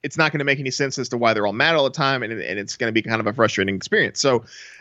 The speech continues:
I think if we start seeing them drop a lot of information about the differences between this world and the, or I guess this timeline and the, and the, and the regular,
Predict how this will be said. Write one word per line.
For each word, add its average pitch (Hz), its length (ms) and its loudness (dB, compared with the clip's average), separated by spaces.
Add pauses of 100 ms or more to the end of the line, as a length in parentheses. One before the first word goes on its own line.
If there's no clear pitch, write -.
(140)
I 139 80 4
think 202 220 0
if 170 80 0
we 156 100 4
start 170 240 2
seeing 180 260 0
them 139 180 2
drop 139 300 2
a 107 100 2
lot 110 340 4
of 170 80 0
information 143 760 -6
about 113 500 2 (160)
the 113 120 -4
differences 151 560 0
between 113 380 -2
this 135 220 4
world 135 340 2 (100)
and 110 600 2
the, 107 340 4
or 101 160 4
I 107 40 4
guess 120 160 2
this 139 160 2
timeline 120 520 2
and 101 100 -4
the, 76 160 -2
and 101 140 -2
the, - 180 -4
and 95 120 -2
the 101 80 0
regular, 127 720 0